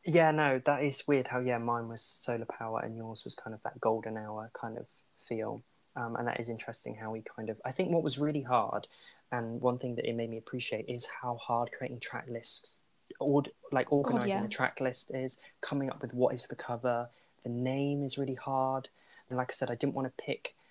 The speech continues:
Speaker 1: because obviously these are songs that, um, are already released and it's more of a compilation, I didn't just wanna pick one of the song names.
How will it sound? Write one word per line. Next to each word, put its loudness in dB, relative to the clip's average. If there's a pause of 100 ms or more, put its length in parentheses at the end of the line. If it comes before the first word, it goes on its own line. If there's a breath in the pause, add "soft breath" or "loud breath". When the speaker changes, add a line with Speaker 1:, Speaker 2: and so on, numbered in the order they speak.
Speaker 1:
because 2
obviously 0
these -2
are -6
songs -2
that, -2
um, -6
are 0
already -2
released -6
and -10
it's -6
more 4
of -2
a -12
compilation, -4 (280 loud breath)
I 2
didn't 4
just -2
wanna -10 (100)
pick -4
one -2
of -4
the -2
song -2
names. -4